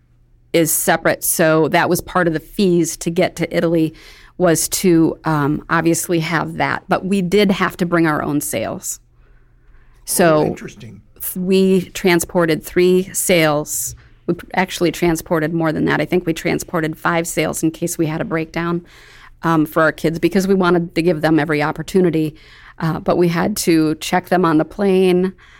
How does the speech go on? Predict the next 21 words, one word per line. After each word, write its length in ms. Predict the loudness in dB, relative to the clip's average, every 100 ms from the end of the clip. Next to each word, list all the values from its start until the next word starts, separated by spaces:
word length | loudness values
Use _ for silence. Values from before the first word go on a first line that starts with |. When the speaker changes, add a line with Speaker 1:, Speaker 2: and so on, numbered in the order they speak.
| -20 -18 -6
Speaker 1:
um, 240 | -4 -4
switching 400 | -4 -2 0 0
planes, 920 | 0 2 2 2 2 0 -4 -10 -10 -14 -20 -20 -12 -2
getting 300 | 2 4 4
from, 840 | 2 0 4 4 6 6 4 2 -4 -14 -14 -4
we, 120 | -2 0
we 200 | 2 2
flew 240 | 4 4
into 140 | 4
Milan 680 | 4 2 2 2 0 0 -2 -10 -20 -20 -2
and 180 | 0 2
getting 220 | 4 4
that 200 | 2 0
to 120 | -2
Lake 240 | -2 0 0
Garda 520 | 0 2 0 0 -4 -6
on 200 | -2 0
this 220 | -2 -6 -14 -18 -20 -20 -20 -20 -20 -20 -20 -20 -20 -10 0
bus 320 | 2 2 0
that 160 | 0
we 160 | 0